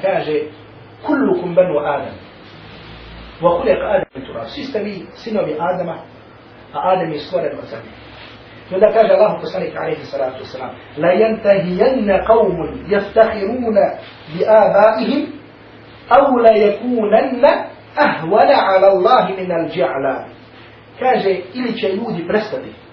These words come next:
da se ponose i da se hvalisaju svojim porijeklom, ili će, kaže, biti manji, manje vrijedni od dži'lana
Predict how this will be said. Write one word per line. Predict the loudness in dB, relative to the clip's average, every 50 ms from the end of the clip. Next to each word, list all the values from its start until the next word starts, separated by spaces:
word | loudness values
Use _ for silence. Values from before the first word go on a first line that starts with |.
| -20 -20 -20 -20 -20 -20 -20 -20 -20 -20 -20 -20 -6 -4
da | -4
se | -2 0 -2 -2 0
ponose | 2 2 2 2 2 -2 -4 -4 -8 -8
i | -6 -4
da | -4
se | -4 -4 -6 -8
hvalisaju | 0 4 4 4 4 2 -2 -2 -2 -2 -2 -4 -8 -10 -14 -18 -20 -20 -20 -20 -20 -20 -20 -20
svojim | -12 -2 2 2 2 2 0 -2
porijeklom, | -2 -2 -2 0 -2 -2 -2 -2 -4 -6 -6 -10 -14 -18 -20 -20 -20 -20 -14 -10
ili | -8 -6 -6 -6 0
će, | 2 2 2 6
kaže, | 4 4 4 4 2 -2 -2
biti | -2 -6 -8 -8 -12 -12 -14 -16 -20 -20 -20 -20 -12 -6
manji, | 0 4 4 4 4 4 0 -2 -2 -4 -6 -8 -10 0
manje | 2 2 4 4 2 0 -2 -2
vrijedni | -2 -6 -2 2 2 2 2 0 -6 -4 -2
od | -2 -2
dži'lana | -2 -4 -6 -8 -8 -2 0 0 0 0 -2 0 2 4 4 4 4 2 2 0 -4